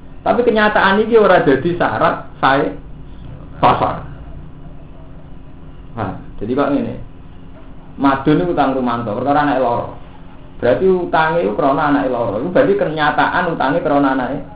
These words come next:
Tapi oleh utang ora krana anake loro, oleh utang mergo ning dinggo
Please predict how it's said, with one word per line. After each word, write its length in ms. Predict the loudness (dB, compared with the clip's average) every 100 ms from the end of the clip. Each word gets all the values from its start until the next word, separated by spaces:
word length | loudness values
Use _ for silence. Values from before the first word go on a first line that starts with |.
| -16 -14 -14 -14 -14 -14 -16 -2
Tapi 240 | 2 6 8
oleh 240 | 8 8 6
utang 300 | 4 4 6
ora 160 | 6
krana 220 | 6 4 2 2
anake 80 |
loro, 260 | 4 6 6 6
oleh 100 | 6 4
utang 240 | 6 6
mergo 160 | 6 4 4
ning 180 | 4
dinggo 220 | 6 8